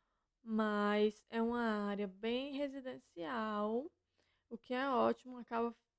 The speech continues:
ficando uma área, assim, bem calma e também acaba fazendo um ambiente mais amigável. Então, quando a gente vai passando,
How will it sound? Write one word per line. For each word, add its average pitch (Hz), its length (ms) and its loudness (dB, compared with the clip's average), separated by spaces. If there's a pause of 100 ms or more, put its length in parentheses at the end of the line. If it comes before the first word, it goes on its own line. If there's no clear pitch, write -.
ficando 233 380 -6
uma 226 120 -2
área, 214 300 -2
assim, 214 240 -10
bem 240 220 -2
calma 220 680 -4
e 233 140 -4
também 233 400 -2
acaba 226 340 -6
fazendo 240 500 -6
um 240 120 -6
ambiente 233 800 -6 (460)
mais 233 280 0
amigável. 233 760 -2
Então, 214 220 -6
quando 220 120 -2
a 220 40 0
gente 208 200 -2
vai 214 180 -10
passando, 247 960 -10